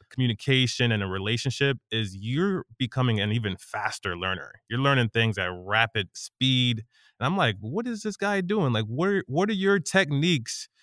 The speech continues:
for acquiring this information? You went from,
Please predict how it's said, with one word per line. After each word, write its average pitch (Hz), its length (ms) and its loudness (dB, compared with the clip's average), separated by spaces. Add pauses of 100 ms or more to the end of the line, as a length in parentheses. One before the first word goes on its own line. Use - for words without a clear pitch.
(220)
for 120 320 4 (180)
acquiring 123 880 4
this 98 160 -6
information? 92 640 -6
You 110 160 -2
went 143 200 2
from, 110 560 0